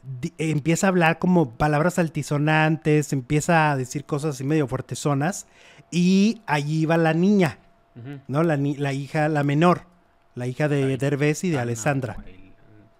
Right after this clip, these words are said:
Speaker 1: Ajá, Aitana.
Speaker 2: Aitana.
Speaker 1: Aitana. Entonces ahí va Aitana y entonces ellos así como de que cuidan mucho el lenguaje, ¿no? Y cuidan mucho las conversaciones, pues que son conversaciones de adultos.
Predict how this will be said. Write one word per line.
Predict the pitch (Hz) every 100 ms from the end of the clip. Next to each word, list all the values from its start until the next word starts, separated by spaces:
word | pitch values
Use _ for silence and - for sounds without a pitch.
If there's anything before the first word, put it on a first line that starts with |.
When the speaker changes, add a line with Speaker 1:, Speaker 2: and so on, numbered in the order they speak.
| _ _ _ _ -
Speaker 1:
Ajá, | 127 120 120 - -
Aitana. | 139 - 175 147 - _
Speaker 2:
Aitana. | 110 131 120 - _ _
Speaker 1:
Aitana. | 123 123 180 - - _ _ - - -
Entonces | - 160
ahí | 196 208
va |
Aitana | 226 208 226 208 170 170 180 _
y | - 165
entonces | 165 156 160 170 170
ellos | 170 170 156 147
así | 147 139
como | - 160
de | 156
que | 147 -
cuidan | 165 170 175
mucho | 170 - 165
el |
lenguaje, | 160 143 147 147 208 151 139
¿no? | 135 135
Y |
cuidan | 135 151 147 147
mucho | 139 165
las | 160
conversaciones, | - 127 120 117 117 139 135 143 - - -
pues | - -
que |
son | - 233
conversaciones | 311 294 233 170 196 208
de | 185
adultos. | 143 180 190 180 127 - -